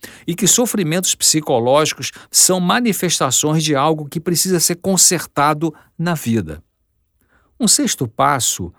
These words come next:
é, não adoecemos por compartimentos. Somos uma unidade corpo, mente e espiritualidade. O corpo afeta a mente e a mente afeta o corpo. Um oitavo passo,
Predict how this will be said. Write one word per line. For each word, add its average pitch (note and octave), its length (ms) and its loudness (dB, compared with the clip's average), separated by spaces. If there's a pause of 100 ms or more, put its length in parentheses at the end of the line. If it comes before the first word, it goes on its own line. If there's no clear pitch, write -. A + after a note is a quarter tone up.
(260)
é, B2+ 680 0
não A#3 260 0
adoecemos D#3 680 2
por - 160 -12
compartimentos. C3 1120 -4 (360)
Somos G3 460 2
uma E3 220 0
unidade B2+ 680 0 (100)
corpo, E3 480 0
mente D3 540 -2
e - 100 -4
espiritualidade. A#2+ 1040 -2 (400)
O D#3+ 120 -2
corpo E3+ 500 0
afeta C3+ 520 -4
a D3 40 -4
mente D#3 500 -4
e G3+ 160 -6
a C4+ 60 -2
mente B2 540 -4
afeta A#2 640 -6
o - 80 -8
corpo. B2 460 -4 (1200)
Um E3+ 100 -2
oitavo C3+ 420 -2
passo, A2+ 600 0